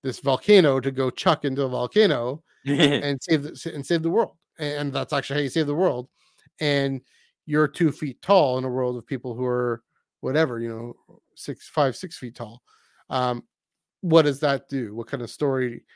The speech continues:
Speaker 1: what kind of character, what kind of lessons for our world does that bring about through these characters?
Speaker 2: Mm-hmm.
Speaker 1: What's interesting then is to say, you know, even you know, that this is from, from day one. You know,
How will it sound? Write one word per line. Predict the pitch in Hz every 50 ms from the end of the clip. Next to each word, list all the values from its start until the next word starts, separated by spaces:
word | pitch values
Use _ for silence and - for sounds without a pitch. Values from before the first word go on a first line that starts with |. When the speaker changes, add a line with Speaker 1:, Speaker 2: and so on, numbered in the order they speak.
| _ _
Speaker 1:
what | - 156 -
kind | - 190 170
of | 151 -
character, | - 170 165 156 143 - 160
what | 143 -
kind | 170 165 151
of | 147 131 - _ _ _ _ _ _ _
lessons | 127 139 143 147 139 - - 143 139 135 135 123 - - - - _ _ _ _ _ _ _ _ _
for | - - - - 156 151 147 143
our | 135 139 139 143 143
world | 135 135 131 127 127 123 113
does | 120 117 110
that | 123 120 113 -
bring | - 120 117 117
about | 117 110 - - 170 175 160 139 - -
through | - - 139 135 123
these | 117 107 104
characters? | - - - - 165 160 156 143 135 - 110 107 110 110 - - _ _ _ _ _ _ _ 127
Speaker 2:
Mm-hmm. | 135 127 120 127
Speaker 1:
What's | 151 - - -
interesting | 180 180 190 - 220 185 165 - - 156 147 143
then | 139 131 131 127 131
is | 143 139 131 127 120 117 - - - _ _ _ _ _ _ _ _ _ _ _ _ _ _
to | - 135
say, | - - 151 135 131 -
you | - 165 160
know, | 170 185
even | 190 185 180 196 196 196 190 185 - _ _ _ _ _ _ _ _ _ _ _ _
you | 165 175
know, | 185 190
that | 180 196 190 190
this | 185 180 165 185
is | 175
from, | - 202 196 202 190 160
from | 165 196 180
day | 175 185 190
one. | 208 208 139 120 127
You | 139 143 143
know, | 143 139